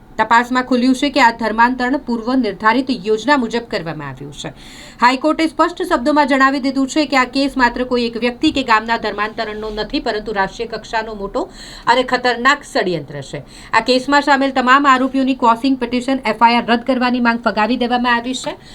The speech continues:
અને તપાસ તેમજ ટ્રાયલ પર સ્ટે આપવાનો પણ ઇનકાર કર્યો છે. કોર્ટે જણાવ્યું કે તપાસ એજન્સીઓએ આ ષડયંત્રના મૂળ સુધી પહોંચવું જરૂરી છે, કારણ કે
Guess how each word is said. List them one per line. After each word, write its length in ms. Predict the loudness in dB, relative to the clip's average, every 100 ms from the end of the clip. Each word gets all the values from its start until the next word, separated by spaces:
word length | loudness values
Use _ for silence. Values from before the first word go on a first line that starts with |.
| -20 -2
અને 160 | 0 4
તપાસ 400 | 6 6 4 2
તેમજ 220 | -2 -4 2
ટ્રાયલ 240 | 4 4
પર 160 | 2 -2
સ્ટે 340 | -4 -4 -4
આપવાનો 440 | 0 0 2 0 0
પણ 160 | -2
ઇનકાર 320 | -2 0 0
કર્યો 280 | 0 -6 -8
છે. 220 | -8 -10 -12 -18 -10 4
કોર્ટે 240 | 6 6
જણાવ્યું 400 | 4 2 2 0
કે 80 | 0
તપાસ 340 | 0 4 2 2
એજન્સીઓએ 440 | -2 0 0 2
આ 100 | 2
ષડયંત્રના 600 | 2 0 0 0 -2 -2
મૂળ 220 | -2 -2
સુધી 220 | -2 -4 -4
પહોંચવું 400 | -4 -6 -6 -2
જરૂરી 420 | 0 2 2 -2
છે, 140 | -4
કારણ 340 | 0 0 0 -2
કે 200 | -6